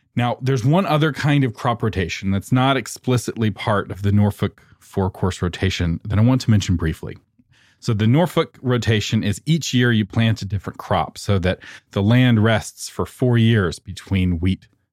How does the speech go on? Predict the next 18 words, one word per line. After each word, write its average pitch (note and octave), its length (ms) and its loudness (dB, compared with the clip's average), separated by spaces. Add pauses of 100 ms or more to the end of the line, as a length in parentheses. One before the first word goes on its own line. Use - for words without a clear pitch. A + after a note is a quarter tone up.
plantings. F#2+ 600 -4 (640)
But A#2 180 -4
there's B2+ 160 0
another F3+ 400 2
kind G2+ 260 -2
of F2+ 100 -4
rotation F2+ 580 -2
that - 120 -2
pretty F#3 180 4
much C3 160 2
all D#3 220 0
farmers A#2+ 460 0
do, - 300 -10 (200)
which A2 200 -4
is B2 100 -8
called A#2+ 320 -4
winter F#3+ 260 2
grass. C#3 400 -2